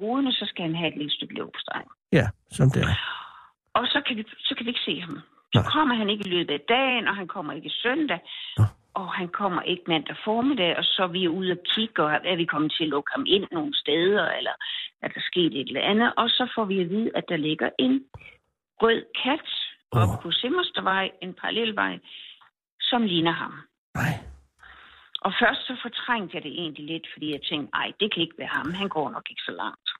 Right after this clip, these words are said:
Speaker 2: Altså, det er tirsdag formiddag, siger du?
Speaker 1: Det er mandag.
Speaker 2: Mandag formiddag. Så det er altså to fulde døgn, øh, siden du sidst har set ham?
Speaker 1: Ja,
Speaker 2: Ja.
Speaker 1: ja. Og det er jo usædvanligt, for vi ser ham ellers jævnligt.
Speaker 2: Ja, ja.
Speaker 1: Og når, og når, og når vi går tur, så går han, og så går hunden, og så går vi. Altså,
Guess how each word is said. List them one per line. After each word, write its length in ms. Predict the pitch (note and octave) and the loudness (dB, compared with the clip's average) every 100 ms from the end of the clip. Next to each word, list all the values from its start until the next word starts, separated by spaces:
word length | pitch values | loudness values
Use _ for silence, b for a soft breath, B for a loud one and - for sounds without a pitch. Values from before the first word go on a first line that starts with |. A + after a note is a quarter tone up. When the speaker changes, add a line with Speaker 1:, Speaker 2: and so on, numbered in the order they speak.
| - | -2
Speaker 2:
Altså, 180 | - - | 0 6
det 100 | D#3+ | 6
er 40 | |
tirsdag 540 | D#3 - G#3 E3 F3 D#3+ | 6 6 6 6 4 4
formiddag, 420 | E3 F3+ A3+ F#3 | 4 2 2 2
siger 160 | E3+ F3+ | 2 2
du? 120 | F3+ - - _ B B B - F#3+ - | 2 0 -8 _ B B B -16 -10 -2
Speaker 1:
Det 100 | A#3 | 2
er 40 | |
mandag. 300 | G#3+ G3 F#3 - - | 2 2 -2 -8 4
Speaker 2:
Mandag 340 | E3+ F3+ E3 | 6 6 6
formiddag. 240 | E3 D3 B2+ | 4 4 4
Så 120 | D#3 | 4
det 160 | D#3+ | 6
er 40 | D#3 | 4
altså 260 | C#3+ D#3 | 4 2
to 320 | - - A3 E3+ | 2 4 4 4
fulde 240 | G3+ G#3 G#3+ | 6 6 6
døgn, 320 | F#3+ E3 C3 | 4 4 4
øh, 280 | C#3+ D3+ C#3 | 4 4 4
siden 300 | C3+ E3 E3+ | 6 6 8
du 120 | E3 | 6
sidst 300 | D3 F3+ D#3 | 6 6 6
har 60 | D#3 | 6
set 240 | D#3+ C3+ | 6 6
ham? 120 | B2+ B2 | 6 6
Speaker 1:
Ja, 200 | F3+ E3+ - - - | 4 2 -4 -8 0
Speaker 2:
Ja. 100 | G2 - | 0 0
Speaker 1:
ja. 140 | D3+ - B B B | -4 -6 B B B
Og 80 | G#3+ | 0
det 40 | A#3+ | 2
er 20 | |
jo 100 | A3+ | 2
usædvanligt, 600 | C4 C4 G#3+ F#3+ E3 D3+ - | 2 2 4 4 4 0 -2
for 200 | D#3 - | -4 -6
vi 120 | F#3+ G#3+ - | -4 -2 0
ser 120 | F3+ | 0
ham 220 | A#3 D3 | 2 2
ellers 220 | D3 D3 - | 0 -4 -2
jævnligt. 420 | E3 E3+ F3 C#3 - | 0 0 -2 -4 4
Speaker 2:
Ja, 120 | A#3 B3 F#3+ | 6 8 6
ja. 100 | D#3+ B B | 4 B B
Speaker 1:
Og 100 | F#3+ | 0
når, 80 | F#3 | 0
og 140 | - G3+ | 2 2
når, 100 | F#3+ | 2
og 160 | G3+ G3+ | 2 0
når 80 | |
vi 120 | F#3+ G#3 | -2 -4
går 140 | F#3+ | -6
tur, 360 | F#3+ - B3+ A3 | -4 -6 -4 -4
så 140 | A3 G#3 | -4 0
går 180 | F3+ | 0
han, 300 | F3 G3 G#3+ | 0 -2 -2
og 80 | A#3+ | -2
så 140 | A#3 F#3 | -4 -4
går 140 | F3+ | -8
hunden, 340 | F3+ A3+ G#3 | -8 -6 -4
og 80 | D#3 | -4
så 120 | D3+ | -6
går 120 | D3+ D#3 | -8 -6
vi. 280 | F3+ G#3+ - | -4 -2 0
Altså, 320 | E3+ - - | 0 -2 -6